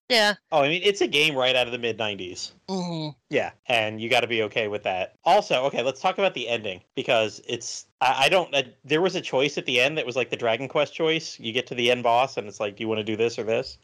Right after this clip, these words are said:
Speaker 2: And I did choose, um, to save the world, because you're these undead creatures, and at some, I, I mean,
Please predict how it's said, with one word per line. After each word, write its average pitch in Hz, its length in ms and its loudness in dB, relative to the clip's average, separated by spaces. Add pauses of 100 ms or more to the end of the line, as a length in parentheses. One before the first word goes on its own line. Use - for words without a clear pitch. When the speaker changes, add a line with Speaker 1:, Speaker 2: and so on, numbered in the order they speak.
(100)
Speaker 2:
And 117 480 2 (160)
I 127 80 4
did 127 240 0
choose, 156 720 -2
um, 117 380 2
to - 120 -16
save 123 260 0
the 120 80 2
world, 113 360 0 (100)
because 143 300 0
you're 170 100 2
these 160 200 0
undead 139 420 2
creatures, 104 720 -4 (160)
and 117 500 2 (180)
at 131 140 0
some, 160 300 0
I, 139 220 2
I 135 60 0
mean, 156 160 -2